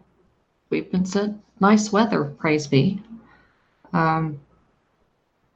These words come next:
I would rather, if, if they're gonna do shit like this, I would rather have men at the age of twelve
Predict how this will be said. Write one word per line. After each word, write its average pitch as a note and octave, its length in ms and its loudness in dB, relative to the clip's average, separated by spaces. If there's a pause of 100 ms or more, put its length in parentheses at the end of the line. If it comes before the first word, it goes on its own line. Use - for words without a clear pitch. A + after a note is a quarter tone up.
(500)
I F#3+ 240 8
would D4 300 6
rather, A3 500 10
if, F#3+ 220 6
if F3+ 240 2
they're G#3+ 180 8
gonna B3 200 6
do A#3 180 4
shit G#3+ 300 4
like G#3 240 2
this, F#3 220 2
I - 100 0
would E3+ 200 2
rather G#3 580 8 (480)
have F3+ 480 2 (160)
men A3+ 540 6
at F#3 140 2
the F#3+ 100 -2
age G3 160 8
of G#3+ 80 2
twelve G3+ 540 4